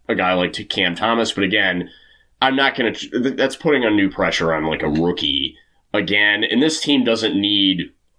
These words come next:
uh, uh, in my opinion, I don't really want multiple rookies in this next draft. I, I really don't right now. If you end up tr-, trying to, like, acquire a, a s-, a two, like, kind of a draft and stash guy, okay. But, um, yeah, I, I'm,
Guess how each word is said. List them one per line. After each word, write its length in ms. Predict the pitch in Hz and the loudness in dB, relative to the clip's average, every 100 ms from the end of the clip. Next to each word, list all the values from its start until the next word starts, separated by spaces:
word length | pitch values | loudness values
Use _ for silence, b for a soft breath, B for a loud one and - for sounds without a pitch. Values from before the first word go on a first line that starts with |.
| _ - | _ -4
uh, 120 | 113 - | -2 0
uh, 160 | 127 - | -4 2
in 80 | 135 | 2
my 160 | 135 | 4
opinion, 340 | 135 131 123 120 | 2 0 0 2
I 140 | 127 | 2
don't 220 | 143 135 | 2 0
really 160 | 117 101 | 2 2
want 280 | 90 90 92 | 2 0 2
multiple 380 | 90 87 92 90 | 0 -2 -2 0
rookies 380 | 92 90 87 | 0 0 0
in 80 | 87 | 0
this 160 | 82 85 | -2 0
next 220 | 85 - | -2 -2
draft. 380 | 82 80 80 - | -4 -2 -2 -2
I, 160 | 73 | -2
I 120 | 76 80 | 0 -2
really 300 | 80 78 73 | 0 -2 -2
don't 360 | 80 78 87 | -4 -2 -2
right 220 | 92 95 | 0 0
now. 440 | 95 95 95 95 B B B | 0 0 0 0 B B B
If 200 | 120 117 | -4 -2
you 140 | 131 139 | 2 2
end 120 | 127 | 4
up 300 | 117 - _ - | 0 -2 _ -12
tr-, 240 | - - | -10 -8
trying 320 | 95 113 101 | -2 0 0
to, 60 | 95 | 0
like, 260 | 90 73 - | -2 -2 -4
acquire 540 | 113 - 110 104 104 | -4 0 0 2 2
a, 60 | 98 | 2
a 120 | - | 0
s-, 320 | - - - - | -2 -2 -6 -4
a 80 | 95 | -4
two, 480 | - 113 107 104 | 0 2 4 4
like, 160 | 98 90 | 4 0
kind 140 | - | 0
of 80 | 92 | -2
a 40 | 87 | 0
draft 380 | 82 90 85 | 0 0 -2
and 100 | 73 | -4
stash 420 | 76 - 82 80 - | -4 0 0 -2 -4
guy, 360 | 78 82 87 - | 0 0 0 -2
okay. 600 | 104 - - 71 73 - B B B B B - | -4 -4 -2 0 0 -2 B B B B B -6
But, 360 | - 90 82 - _ - | 0 2 0 -4 _ -2
um, 600 | 92 78 73 71 64 - _ _ _ _ _ _ | 0 0 -2 -2 -4 -6 _ _ _ _ _ _
yeah, 220 | - 110 87 | 0 0 2
I, 300 | 127 127 127 | 0 2 2
I'm, 320 | 117 110 | 2 0